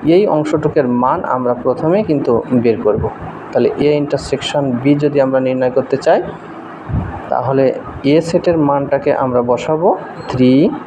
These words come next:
ফোর, ফাইভ, তারপর আমরা ইন্টারসেকশন চিহ্ন দেব, এটা হচ্ছে সেট, সেটের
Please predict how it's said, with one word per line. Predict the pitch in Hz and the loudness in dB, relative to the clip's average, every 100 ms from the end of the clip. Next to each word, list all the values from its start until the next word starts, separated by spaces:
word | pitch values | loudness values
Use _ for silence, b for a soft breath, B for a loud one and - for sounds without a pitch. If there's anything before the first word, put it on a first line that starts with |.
| - - - | -14 -14 -6
ফোর, | 139 135 139 160 - - - - - | 0 2 4 2 0 -8 -12 -12 -4
ফাইভ, | 123 120 139 202 - - - - | 0 2 2 0 -2 -8 -8 -4
তারপর | 120 123 127 120 | -4 0 0 0
আমরা | 120 120 | 0 0
ইন্টারসেকশন | 120 131 117 131 - 147 | 0 -2 -2 -2 -2 -2
চিহ্ন | 143 147 151 156 | 0 0 2 2
দেব, | 160 170 | 2 2
এটা | 233 127 127 | 0 0 0
হচ্ছে | 123 - 127 | 0 2 0
সেট, | 120 - 151 170 - - - - | 0 -2 0 0 -4 -14 -16 -16
সেটের | - 135 - | -4 -2 0